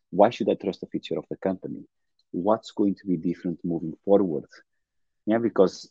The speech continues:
you know, if this happened to my colleagues, it can happen to me. Maybe not now, maybe three years, two years, but who's to say that I'm not next? So those questions also stay on the ones that,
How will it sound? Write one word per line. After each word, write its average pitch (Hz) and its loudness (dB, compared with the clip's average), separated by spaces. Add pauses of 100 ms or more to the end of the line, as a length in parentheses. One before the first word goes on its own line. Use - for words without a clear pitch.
you 98 2
know, 80 0
if 95 0
this 117 6
happened 98 0
to 98 -2
my 87 2
colleagues, 92 2
it 90 0
can 87 0
happen 87 0
to - -2
me. 92 0
Maybe 80 -4
not 78 -8
now, 110 6
maybe 85 -4
three 85 -4
years, 104 0
two 87 -2
years, 101 2
but 95 -6
who's 113 -2
to - -20
say 101 4
that 92 2
I'm 87 2
not 85 -6
next? - -4 (760)
So - -4
those 120 2
questions 113 -2
also 95 0
stay 101 0
on 95 4
the 92 2
ones 90 -2
that, 85 0